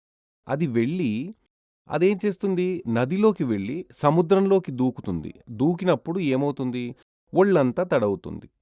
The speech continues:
కదా. తీరానికి వచ్చి మట్టిలో ఇలా దొర్లుతుంది.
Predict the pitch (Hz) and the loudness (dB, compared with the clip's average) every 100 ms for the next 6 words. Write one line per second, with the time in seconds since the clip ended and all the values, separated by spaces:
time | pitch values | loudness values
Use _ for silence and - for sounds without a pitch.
0 | _ _ _ _ 147 170 170 160 _ 180 | _ _ _ _ 0 2 2 -2 _ -2
1 | 196 202 196 170 143 - 208 185 165 - | 2 2 2 2 -2 -2 -8 -6 -8 -12
2 | _ - - 170 - 233 233 202 165 123 | _ -2 2 2 2 4 4 6 4 2
3 | 113 - 76 - | 0 -6 -12 -12